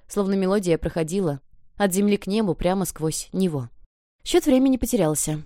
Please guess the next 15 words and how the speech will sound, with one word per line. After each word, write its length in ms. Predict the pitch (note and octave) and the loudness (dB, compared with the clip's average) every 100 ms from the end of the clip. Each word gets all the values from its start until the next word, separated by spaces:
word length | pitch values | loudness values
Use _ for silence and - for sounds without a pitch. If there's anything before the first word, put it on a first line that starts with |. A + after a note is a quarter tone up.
| - | -2
Мите 280 | A3 A#3+ | 0 0
казалось, 440 | A3+ G3 G#3+ G#3+ E3+ | 0 0 2 0 -2
что 140 | - | -4
небо 260 | F3+ G3 F3+ | -2 -2 0
над 160 | E3+ | -2
ним 180 | E3 G3 | -2 0
давно 260 | F3 E3+ F#3 | 0 -2 -4
потемнело, 680 | - - F#3 G#3+ G3+ C#3+ C#3 | -6 -4 -4 -2 -2 -4 -6
и 80 | - | -6
звёзды, 380 | E3+ F#3+ A3 E3 | -2 0 0 -2
как 200 | E3 E3 | -4 0
в 40 | |
августе, 420 | G3+ F3 D#3+ - | 0 0 -4 -6
сыпятся 400 | D#3 F#3 E3+ - | -8 -6 -6 -6
градом. 420 | F#3+ A3+ F#3 C#3 | -2 -2 -2 -6